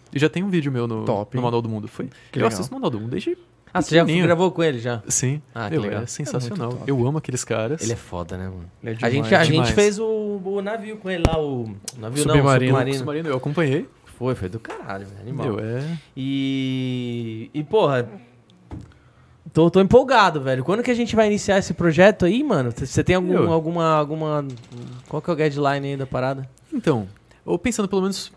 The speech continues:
Speaker 1: essa semana não dá, porque a semana eu tô cheio de prova, a faculdade tá um pouquinho corrido. Mas, imagino que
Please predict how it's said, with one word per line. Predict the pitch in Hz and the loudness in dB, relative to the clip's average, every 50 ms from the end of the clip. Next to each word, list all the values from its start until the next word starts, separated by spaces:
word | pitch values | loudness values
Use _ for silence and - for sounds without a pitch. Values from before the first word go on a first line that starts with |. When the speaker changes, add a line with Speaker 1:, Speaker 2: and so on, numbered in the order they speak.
| _ - | _ -8
Speaker 1:
essa | - 208 226 - 233 | -6 -6 -6 -6 -6
semana | - 226 202 208 226 233 | -6 -6 -4 -4 -4 -4
não | 220 220 190 | -4 -4 -4
dá, | 127 110 110 135 220 - - _ _ _ _ _ _ _ _ - - - - | -4 -4 -4 -4 -6 -8 -16 _ _ _ _ _ _ _ _ -20 -20 -14 -4
porque | - - 165 160 - 185 | 0 0 0 0 0 -4
a | 175 | -4
semana | - - 156 135 151 165 170 | -2 -4 -4 -4 -2 -4 -4
eu | |
tô | 156 - 165 170 170 156 127 | -2 0 2 2 4 2 2
cheio | 117 - - - 143 156 165 | 0 -2 -2 0 2 2 2
de | 151 143 - | 0 -2 -6
prova, | - - 120 113 117 123 147 156 143 | -2 0 4 6 6 6 6 6 4
a | 123 | 2
faculdade | - 135 - - 123 120 127 - | 0 -2 -2 0 0 0 0 0
tá | - | -4
um | 139 131 | -6 -4
pouquinho | - 135 - 151 139 | -4 -6 -6 -6 -4
corrido. | - 156 123 117 123 143 190 202 - _ _ _ _ _ _ _ - - - - - - - - - - | -4 -2 -2 -2 -2 -4 -6 -8 -8 _ _ _ _ _ _ _ -20 -20 -20 -20 -20 -20 -20 -20 -14 -8
Mas, | 175 180 175 180 208 254 262 190 113 - - - - - - _ _ _ _ _ _ _ _ - _ _ _ _ _ _ _ _ _ _ _ _ _ - | -4 -2 0 0 0 0 -2 -4 -4 -4 -4 -6 -8 -8 -12 _ _ _ _ _ _ _ _ -20 _ _ _ _ _ _ _ _ _ _ _ _ _ -8
imagino | - 180 196 214 190 156 139 160 185 208 202 | -6 -4 -2 -2 0 0 2 2 2 0 0
que | - - - 220 220 220 202 151 110 | -2 -2 -2 -2 0 0 0 -2 -4